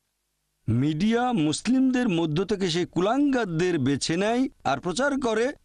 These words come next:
যে এরাই হচ্ছে আদর্শ মুসলিম। এই মিথ্যা প্রচারের কারণে আমরা দেখি যে বেশিরভাগ মানুষ মনে করে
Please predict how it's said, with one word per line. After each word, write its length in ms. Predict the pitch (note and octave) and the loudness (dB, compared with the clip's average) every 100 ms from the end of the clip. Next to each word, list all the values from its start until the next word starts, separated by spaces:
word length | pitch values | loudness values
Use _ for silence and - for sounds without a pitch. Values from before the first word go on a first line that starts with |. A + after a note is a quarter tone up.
| _ | _
যে 120 | A#2+ D3+ | -2 0
এরাই 360 | D3+ G#3 C4 | 0 0 0
হচ্ছে 240 | F#3+ E3+ D3+ | -2 -2 -2
আদর্শ 320 | C#3+ C3+ C3+ | -2 -2 0
মুসলিম। 540 | A#2+ A#2+ - C#3+ G#2+ - _ _ _ _ _ - - - - _ - _ - - _ _ _ _ - - - - - _ - | 0 0 0 0 -2 -6 _ _ _ _ _ -20 -20 -20 -20 _ -20 _ -20 -20 _ _ _ _ -20 -20 -20 -20 -20 _ -4
এই 180 | C4+ D#4 | 0 2
মিথ্যা 380 | A3 D#3+ G#3 | 0 -2 -6
প্রচারের 440 | G#3 A3+ C4+ A#3+ F#3 | -2 -2 0 0 0
কারণে 440 | F3 E3+ F3 G3+ - _ _ _ | -2 0 -2 -4 -8 _ _ _
আমরা 280 | F#3 C4+ A#3 | -2 0 0
দেখি 460 | D3+ E3+ - F3 G3+ _ _ _ _ _ _ _ | 0 -2 -2 -4 -4 _ _ _ _ _ _ _
যে 360 | A#2+ B2 C#3 - - _ _ _ _ _ _ _ _ _ _ A#2+ | -4 0 -2 -4 -10 _ _ _ _ _ _ _ _ _ _ -2
বেশিরভাগ 600 | E3+ - D#4 F4 C4+ C#4 | -2 0 -2 -2 -2 0
মানুষ 340 | G#3 G3+ E3 | 0 -2 -2
মনে 300 | D#3+ D#3+ G3+ | -2 0 -2
করে 380 | A3+ G3+ F#3+ D#3 | -2 -2 0 -2